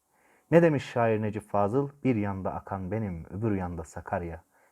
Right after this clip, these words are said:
Nehirler ve insanlar, şehirler ve insanlar, şehirler kirletmese nehirleri. Ne baskılar, ne savaşlar, ne de hayatlarda mutsuz şekiller olur. Yaşamak umrunuzda olsun. Mesela benim en sevdiğim meyve portakaldır.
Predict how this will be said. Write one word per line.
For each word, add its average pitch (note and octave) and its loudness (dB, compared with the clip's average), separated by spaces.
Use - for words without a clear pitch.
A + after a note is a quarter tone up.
Nehirler G#2 4
ve G2+ 0
insanlar, F#2 -6
şehirler G2 -2
ve F#2+ -2
insanlar, F#2 -4
şehirler A2 2
kirletmese F#2 -4
nehirleri. E2+ -8
Ne G2+ -2
baskılar, F#2 -2
ne F#2 -2
savaşlar, F#2+ -2
ne F#2+ 0
de F#2 -2
hayatlarda F2 -2
mutsuz F#2+ -6
şekiller F2 -6
olur. E2 -8
Yaşamak C3 2
umrunuzda G2+ -2
olsun. F2 -4
Mesela G#2+ 0
benim G#2 -2
en G#2+ -4
sevdiğim F2+ -6
meyve F#2 -4
portakaldır. F#2+ -2